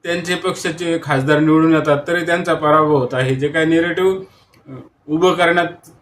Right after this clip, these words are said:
अ, सातत्याने प्रयत्न करण्यात येत आहे त्याला कुठेतरी उत्तर दिलं पाहिजे, त्याच्याविषयी कोणतरी प्रश्न विचारायला हवे, पण विचारणार कोण आहे?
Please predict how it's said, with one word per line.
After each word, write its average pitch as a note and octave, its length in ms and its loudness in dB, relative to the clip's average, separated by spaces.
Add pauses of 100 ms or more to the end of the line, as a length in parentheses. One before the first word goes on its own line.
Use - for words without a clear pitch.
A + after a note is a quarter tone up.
(140)
अ, D3+ 180 -6
सातत्याने D#3+ 560 -2
प्रयत्न D#3+ 340 -2
करण्यात D#3+ 380 0 (420)
येत D#3+ 160 -4
आहे C3+ 280 -2 (400)
त्याला D#3+ 180 0
कुठेतरी F#3+ 380 0
उत्तर E3 340 0
दिलं C3 200 2
पाहिजे, B2+ 280 -4
त्याच्याविषयी E3 460 -4
कोणतरी E3+ 360 -6
प्रश्न D#3+ 340 -8
विचारायला C#3 440 0
हवे, A#2+ 140 0 (640)
पण D3+ 200 -2 (240)
विचारणार D#3+ 460 2
कोण D3 240 0
आहे? G#2 100 -4